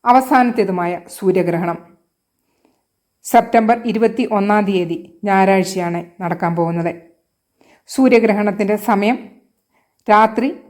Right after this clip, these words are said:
പത്ത് അമ്പത്തി ഒൻപതിന് തുടങ്ങി വെളുപ്പിന് മൂന്ന് ഇരുപത്തിമൂന്ന് വരെയാണ്. ഗ്രഹണത്തിൻ്റെ പീക്ക് ടൈം എന്ന് പറയുന്നത് പന്ത്രണ്ട് നാപ്പത്തി ഒന്നിനും രണ്ട് അമ്പത്തി മൂന്നിനും ഇടയ്ക്കുള്ള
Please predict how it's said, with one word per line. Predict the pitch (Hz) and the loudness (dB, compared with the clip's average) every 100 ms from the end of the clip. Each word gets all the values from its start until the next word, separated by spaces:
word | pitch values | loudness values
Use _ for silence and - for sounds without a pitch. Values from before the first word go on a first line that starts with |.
| - | -2
പത്ത് | 214 214 285 285 196 | -2 0 -4 -4 -4
അമ്പത്തി | 196 220 226 233 | 0 -2 0 0
ഒൻപതിന് | 190 202 214 214 196 | 0 0 0 0 0
തുടങ്ങി | 175 170 170 - _ _ _ _ _ _ _ _ 208 | -2 -2 -6 -10 _ _ _ _ _ _ _ _ 0
വെളുപ്പിന് | 196 196 208 214 - | 2 2 0 -2 -4
മൂന്ന് | 208 214 233 214 | 0 0 0 -4
ഇരുപത്തിമൂന്ന് | 202 202 202 226 220 196 208 185 | -2 -2 0 -4 -2 0 0 0
വരെയാണ്. | 165 165 170 170 - _ _ _ _ _ _ _ _ _ _ 190 | -2 -2 -4 -6 -10 _ _ _ _ _ _ _ _ _ _ -6
ഗ്രഹണത്തിൻ്റെ | 160 185 190 190 196 214 - - | 0 2 0 0 -2 -2 -6 -2
പീക്ക് | 233 254 247 208 | 2 2 0 -2
ടൈം | 180 170 170 | -2 -2 -4
എന്ന് | 170 | -2
പറയുന്നത് | 170 170 170 170 - _ - | -2 -2 -2 -6 -8 _ -4
പന്ത്രണ്ട് | 180 180 196 196 208 202 | -2 0 0 0 -2 0
നാപ്പത്തി | 185 185 202 202 202 185 | -2 0 -2 0 0 2
ഒന്നിനും | 196 208 220 - _ _ _ _ 214 | 0 0 -4 -10 _ _ _ _ 0
രണ്ട് | 202 214 262 - 190 | 2 4 2 0 -2
അമ്പത്തി | 190 196 220 202 190 | 0 0 -2 -2 0
മൂന്നിനും | 208 208 208 175 | 0 0 -2 -4
ഇടയ്ക്കുള്ള | 170 170 170 | -4 -4 -6